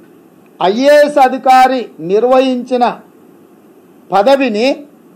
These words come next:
ఒక రిటైర్డ్ చీఫ్ ఇంజనీర్తోని ప్రభుత్వం నియమించి, లక్ష కోట్ల రూపాయల ఔటర్ రింగ్ రోడ్డు లావాదేవీలకు సంబంధించి సంతకాలు పెట్టిస్తున్నారంటే, రిటైర్డ్ అధికారులను తీసుకొచ్చి ఏ రకంగా ప్రభుత్వం దుర్వినియోగం చేస్తుంది?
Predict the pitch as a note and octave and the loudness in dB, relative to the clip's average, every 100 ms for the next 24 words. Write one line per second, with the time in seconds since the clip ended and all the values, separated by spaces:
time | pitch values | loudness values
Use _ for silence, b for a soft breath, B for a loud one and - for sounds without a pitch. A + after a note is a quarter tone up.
0 | _ _ _ _ _ _ _ A#3 C#4+ C4 | _ _ _ _ _ _ _ -2 0 0
1 | B3 C#4+ D4 D4 D4 C#4+ C4+ C4+ C4+ C4 | 0 0 0 0 -6 -8 -6 -4 -4 0
2 | B3 B3 A#3+ A#3 A#3 A#3+ G#3 F#3+ B3+ C4 | -2 0 -2 -2 -8 -4 -4 -2 -4 -2
3 | B3 G#3 A3+ B3+ A#3+ G3 G#3+ D4+ - - | -2 -2 -4 -2 -4 -4 -4 -4 -8 -20
4 | - _ _ _ _ _ D3+ G3+ - D4+ | -20 _ _ _ _ _ -4 -4 0 -2
5 | D4 C#4+ C#4+ C4+ C4 C4 C4 C4 A#3 A3+ | 2 0 0 -2 -2 0 2 2 0 0
6 | C4 C4 C4 B3 A#3 A#3 A3+ G#3 A#3 B3 | -2 -4 -4 -4 -4 -2 0 0 2 2
7 | A#3 A3+ A3 G#3 G3+ G3 G#3+ G#3 G3+ G3+ | 0 -4 -4 -4 -4 -6 -6 -8 -12 -10
8 | F3+ F3 - G#3+ F#3 F#3 F#3+ F#3+ F#3+ F3 | -8 -6 -2 -2 -2 -8 -8 -8 -8 -6
9 | E3 D#3+ B3+ D#4+ - - - _ _ _ | -8 -4 -4 -4 -10 -20 -20 _ _ _
10 | _ _ C3 G3 A3 D4 D4+ D4 C4+ C#4 | _ _ -4 -4 0 2 4 2 0 0
11 | C4+ B3+ B3+ A#3 B3 - B3 B3 G#3 B3+ | 0 0 -4 -6 -8 -4 -6 -4 0 2
12 | C4 A#3 C4+ C4+ C4 A#3 G3+ B3 B3 A#3+ | 2 -2 -4 -4 -4 -4 -4 -6 -6 -6
13 | F3+ F#3+ G3 C#4 C#4 B3+ A#3+ A3 A3 A3 | -4 -4 -4 -4 -2 -2 -2 -2 -6 -6
14 | G#3+ A#3 A#3 | -4 -2 -2